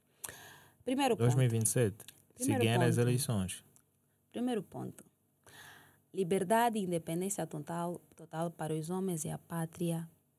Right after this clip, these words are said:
Speaker 1: e a, a, e para a pátria mãe. Essa liberdade.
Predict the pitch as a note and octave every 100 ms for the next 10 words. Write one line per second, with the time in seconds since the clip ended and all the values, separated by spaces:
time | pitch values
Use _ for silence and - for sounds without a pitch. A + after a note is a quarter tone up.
0 | _ _ - D#3 D3+ - D3+ D3 D3+ D3+
1 | D#3 D3+ D#3 _ E3 D#3+ D#3 D#3 - _
2 | - - E3 E3+ D#3 D3 C#3+ D3 - _
3 | _ _ _ _ _ _ - F3 - D#3
4 | D3+ D#3+ D3+ D3 D#3 D3+ -